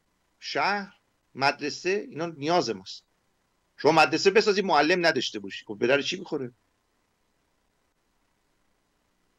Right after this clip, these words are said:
معلم باید بره در کشورهای دیگری یاد بگیره، طریقه علم رو یاد بگیره، طریقه انتقال اون رو یاد بگیره،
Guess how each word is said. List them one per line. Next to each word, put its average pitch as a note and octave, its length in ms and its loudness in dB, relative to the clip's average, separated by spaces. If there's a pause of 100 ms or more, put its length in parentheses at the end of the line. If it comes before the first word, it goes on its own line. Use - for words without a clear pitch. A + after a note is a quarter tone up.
(1300)
معلم F#3+ 440 6
باید E3 200 2
بره F#3 160 2
در F3 140 0
کشورهای C#3 460 0
دیگری - 480 -2 (1120)
یاد D3 340 8
بگیره، D#3 380 2
طریقه G#2 640 0 (960)
علم D3+ 220 8
رو D3 100 2
یاد C#3 240 -2
بگیره، B2+ 240 -6
طریقه G2+ 400 -2
انتقال G2+ 520 6
اون D#3+ 120 2
رو D3 80 -4
یاد C#3 280 -4
بگیره، B2+ 300 -12